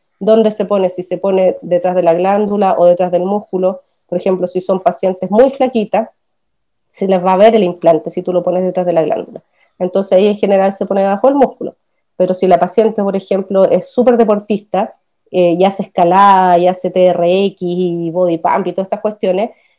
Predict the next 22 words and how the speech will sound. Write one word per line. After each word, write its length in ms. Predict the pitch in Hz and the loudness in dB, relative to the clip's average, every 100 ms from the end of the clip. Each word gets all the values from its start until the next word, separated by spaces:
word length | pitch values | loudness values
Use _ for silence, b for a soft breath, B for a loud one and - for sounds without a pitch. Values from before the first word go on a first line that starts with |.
| _ | _
le 160 | 180 180 | -2 2
va 100 | 214 | 4
a 40 | |
molestar 360 | 226 220 - 277 | 2 0 0 0
un 80 | 311 | 0
implante 340 | 269 302 302 | 0 -2 -2
detrás 160 | 277 277 | -2 -2
del 100 | 277 | -2
músculo 360 | 285 - 180 | -4 -4 -2
porque 320 | 175 175 185 | -2 -4 -6
se 160 | 185 196 | -6 0
va 100 | 208 | 2
a 40 | |
mover 320 | 220 196 220 285 | 2 2 2 2
el 120 | 214 | -2
implante 460 | 180 - 160 165 | -4 -4 -4 -4
cuando, 380 | 165 170 170 170 | -4 -4 -4 -6
con 100 | 196 | -4
la 80 | 180 | -2
contracción 420 | 185 180 175 180 | -2 -4 -6 -6
del 80 | 175 | -6
músculo. 400 | 165 - - - | -8 -12 -16 -20